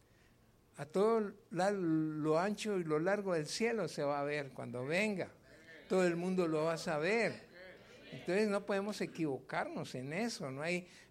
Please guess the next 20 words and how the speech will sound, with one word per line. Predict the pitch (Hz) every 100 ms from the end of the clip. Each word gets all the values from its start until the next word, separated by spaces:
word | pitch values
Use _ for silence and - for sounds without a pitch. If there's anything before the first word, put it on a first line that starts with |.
| -
no | 185 139 147
hay, | 175 196 190 170 147 127 143 - - -
no | 170 156
hay | 180 190
ese, | 185 196 180 165 143
ese | 151 185 165 139
de | 127 131
que | 131
está | - 165
allí | 165 165 175
o | 175
de | 165
que | 160
está | - 160
allá. | 151 160 165
También | 156 135 151
nos | 170 160
hace | 156 151 165
esa | 160
advertencia. | 151 139 127 - 165 214 - 143